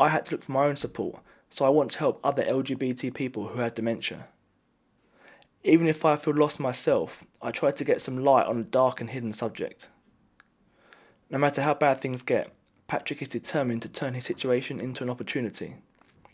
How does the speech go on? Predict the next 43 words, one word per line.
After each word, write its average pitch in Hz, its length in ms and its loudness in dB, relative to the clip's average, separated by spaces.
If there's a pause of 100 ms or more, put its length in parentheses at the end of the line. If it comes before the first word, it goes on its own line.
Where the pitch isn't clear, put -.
(640)
"If 147 160 -6
I 147 100 6
don't 165 200 8
try 151 160 -2
and 143 100 -4
do 147 120 2
something 127 320 -4
with 131 80 -4
my 123 140 2
pain 135 280 -2
and 120 100 -2
suffering, 120 560 -4 (240)
what's - 180 2
the - 80 -8
point 151 300 2
of 98 80 -6
it?" - 140 -4
he 101 120 -10
says. 92 420 -8 (1300)
"Maybe 139 340 2
this 135 160 -2
is 135 80 -8
my 131 160 2
calling, 117 600 -2
to 123 100 -6
bring 139 240 2
light 131 300 6
to 117 80 -8
this 117 140 -2
condition. 107 600 -4 (480)
I 123 80 0
don't 127 220 4
know, 107 340 -2 (380)
but 110 80 10
I 110 80 10
won't 127 280 12
know 113 100 0
unless 117 260 -2
I 110 80 0
try." 98 400 -4 (1500)
Our 135 120 4
new 156 200 8
booklet, 135 520 4